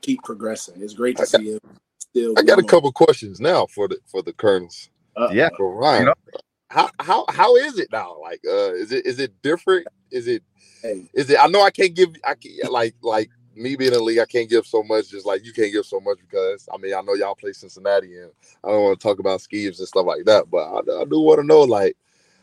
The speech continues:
Speaker 2: how, how is it now? How is it?
Speaker 1: Um, that stuff still runs about the same. Uh,
Speaker 2: Ah.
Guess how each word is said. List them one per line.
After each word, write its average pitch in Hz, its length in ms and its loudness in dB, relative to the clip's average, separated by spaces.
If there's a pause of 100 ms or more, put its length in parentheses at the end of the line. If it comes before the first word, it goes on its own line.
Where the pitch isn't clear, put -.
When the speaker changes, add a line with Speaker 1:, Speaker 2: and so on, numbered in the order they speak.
Speaker 2:
how, - 280 0
how 135 200 0
is 147 280 4
it 87 140 -6
now? 80 280 -14
How 92 200 -6
is 113 80 -4
it? 151 40 -6
Speaker 1:
Um, 170 540 -6 (160)
that 165 120 -2
stuff 214 220 -6
still 196 240 -6
runs 165 280 -4
about 143 320 -6
the 139 100 -6
same. 131 400 -4 (240)
Uh, 120 200 -10
Speaker 2:
Ah. 117 240 -12